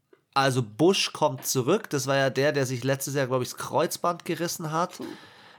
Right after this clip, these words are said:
Speaker 1: Der junge Spieler. Und jetzt haben sie sich natürlich gedacht, zusätzlich zu T J Watt, holen wir uns auf der anderen Seite, so wie es jetzt bei ganz, ganz vielen Teams in der N F L auch ist,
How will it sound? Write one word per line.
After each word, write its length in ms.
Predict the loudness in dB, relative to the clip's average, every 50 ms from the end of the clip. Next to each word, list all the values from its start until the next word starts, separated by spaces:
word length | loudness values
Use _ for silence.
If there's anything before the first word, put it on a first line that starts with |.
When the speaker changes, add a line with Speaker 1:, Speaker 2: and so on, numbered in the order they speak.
| _ _ 2
Speaker 1:
Der 160 | 2 4 4
junge 300 | 4 4 4 4 2 2
Spieler. 760 | 2 2 2 0 2 4 4 4 6 6 6 4 4 2 0 0
Und 300 | 2 2 2 2 -2 -2
jetzt 440 | 2 2 2 2 2 -2 -4 0 0
haben 180 | 0 0 0
sie 100 | -2 -4
sich 180 | -2 -2 0 0
natürlich 280 | 0 2 2 2 0 0
gedacht, 320 | 0 2 2 2 0 -2 -2
zusätzlich 440 | 0 2 2 2 2 0 -2 -6 -8
zu 100 | -10 -8
T 140 | -2 0 0
J 260 | 2 2 2 2 4
Watt, 280 | 4 4 4 2 -2 -10 _ _ _ -20 -20 -20 _ _ 4
holen 160 | 4 6 6
wir 80 | 4
uns 120 | 2 2 0
auf 160 | -2 -2 -2
der 120 | -2 0
anderen 260 | 0 2 2 2 2 4
Seite, 360 | 4 4 4 4 2 2 2
so 160 | 2 4 4
wie 40 | 4
es 100 | 2 0
jetzt 140 | -4 -4 0
bei 120 | 0 0
ganz, 280 | 2 2 0 0 0 0
ganz 180 | 0 0 0 0
vielen 300 | 0 2 2 2 0 -4
Teams 280 | -2 -2 -2 0 0
in 80 | 0 0
der 120 | 0 0
N 120 | 2 0 0
F 100 | 0 0
L 140 | -2 0
auch 180 | 0 0 0 0
ist, 320 | 2 0 0 0 0 -6